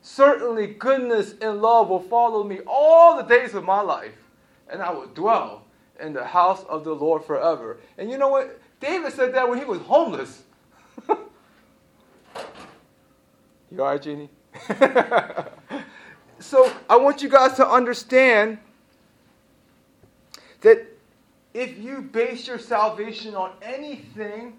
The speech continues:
but the pursuit and the work and the everlasting and unmitigated love of God, then your salvation is not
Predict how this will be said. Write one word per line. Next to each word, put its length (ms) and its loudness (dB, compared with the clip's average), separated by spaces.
but 160 -10
the 100 -6
pursuit 760 -12
and 200 -8
the 100 -6
work 440 -2
and 240 -8
the 260 -6
everlasting 1000 -10
and 180 -14
unmitigated 840 -6
love 220 -6
of 180 -10
God, 400 -2
then 340 -2
your 200 -2
salvation 640 -6
is 220 -14
not 380 -8